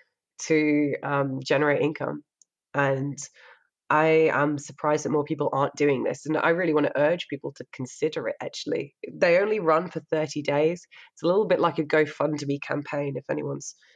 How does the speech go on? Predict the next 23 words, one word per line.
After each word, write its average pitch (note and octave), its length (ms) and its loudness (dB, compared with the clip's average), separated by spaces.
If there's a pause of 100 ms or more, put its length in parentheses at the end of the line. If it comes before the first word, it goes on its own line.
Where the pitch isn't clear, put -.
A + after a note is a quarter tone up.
(200)
familiar D3 380 0
with C#3+ 120 -2
the, D3+ 100 0
how D3 180 -2
those D3 300 2
work. E3+ 240 2 (200)
But C#3+ 220 2
instead D3+ 460 2
of C#3+ 120 -4
just C#3+ 220 -2
giving D3 280 4
money, C#3+ 220 4
people C#3+ 320 -2
get C#3 220 2 (240)
a D3+ 100 0
product - 540 0
in D3 180 2
return D3+ 540 0 (320)
for D3+ 100 2
whatever D3 300 2
their D3 120 4
donation D3 520 0
is. D#3 260 0